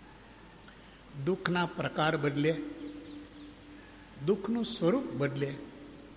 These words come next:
પરંતુ દુઃખ તો રહે જ. સંસારનું આ સ્વરૂપ છે, સંસાર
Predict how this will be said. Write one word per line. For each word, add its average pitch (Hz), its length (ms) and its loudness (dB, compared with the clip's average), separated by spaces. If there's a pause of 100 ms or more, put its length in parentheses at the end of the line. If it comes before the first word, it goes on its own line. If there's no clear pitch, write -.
(760)
પરંતુ 254 460 6
દુઃખ 214 320 4
તો 226 180 6
રહે 196 160 6
જ. - 200 -4 (3000)
સંસારનું 226 840 4
આ 214 40 4
સ્વરૂપ 214 500 2
છે, 220 240 2 (1200)
સંસાર 180 680 0